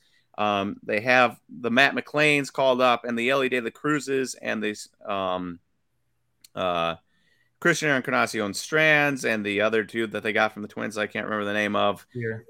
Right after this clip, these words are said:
Speaker 1: Um, and, like, Senzel just went on the D L, but he was having a decent season. And so it's like, it's, it's crazy.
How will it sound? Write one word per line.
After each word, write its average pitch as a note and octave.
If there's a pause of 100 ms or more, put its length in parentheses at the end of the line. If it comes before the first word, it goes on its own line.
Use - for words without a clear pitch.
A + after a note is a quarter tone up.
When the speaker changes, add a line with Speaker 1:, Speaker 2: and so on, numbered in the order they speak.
(520)
Speaker 1:
Um, G2 (160)
and, A2
like, A2+
Senzel E3
just C#3+
went C#3
on B2+
the A2+
D A#2+
L, C3
but C3
he C3+
was C#3
having C#3
a B2+
decent C3
season. B2 (840)
And G2
so A#2
it's G2+
like, G#2+
it's, -
it's B2
crazy. A2